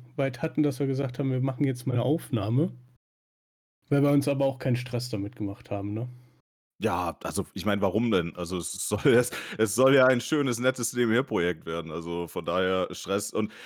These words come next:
Speaker 2: wir sind ein Stammtisch. Oder wir wollen ein
Speaker 1: Das
Speaker 2: Stammtisch sein. Also
Speaker 1: das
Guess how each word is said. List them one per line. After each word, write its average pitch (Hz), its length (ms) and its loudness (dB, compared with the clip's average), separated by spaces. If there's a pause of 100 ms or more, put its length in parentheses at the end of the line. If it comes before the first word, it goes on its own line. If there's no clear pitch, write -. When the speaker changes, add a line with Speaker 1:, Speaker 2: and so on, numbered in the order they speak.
(220)
Speaker 2:
wir 113 120 -6
sind 202 220 0
ein 156 60 -6
Stammtisch. 120 840 0 (180)
Oder 107 180 4
wir 113 140 6
wollen 147 220 6
ein 120 100 4
Speaker 1:
Das 110 80 -4
Speaker 2:
Stammtisch 117 460 0
sein. 95 220 0
Also 123 460 6
Speaker 1:
das 127 160 2